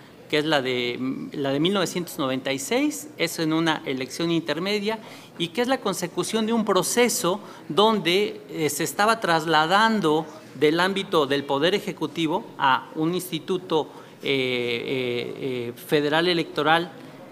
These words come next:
y particularmente se estaba sacando de la arena política las últimas decisiones electorales. Recordemos que lo más trascendente desde mi punto de vista de la reforma de mil novecientos noventa y seis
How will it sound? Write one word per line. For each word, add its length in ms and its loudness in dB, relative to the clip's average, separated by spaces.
y 100 -8
particularmente 800 0
se 120 -4
estaba 380 4
sacando 560 2
de 80 2
la 120 4
arena 320 2
política 720 0
las 360 0
últimas 420 0
decisiones 580 -4
electorales. 720 -2
Recordemos 640 2
que 340 0
lo 160 4
más 240 4
trascendente 800 2
desde 240 -2
mi 100 -4
punto 300 -2
de 60 2
vista 400 -2
de 120 6
la 180 6
reforma 560 4
de 460 0
mil 160 2
novecientos 400 0
noventa 320 2
y 60 -2
seis 360 -2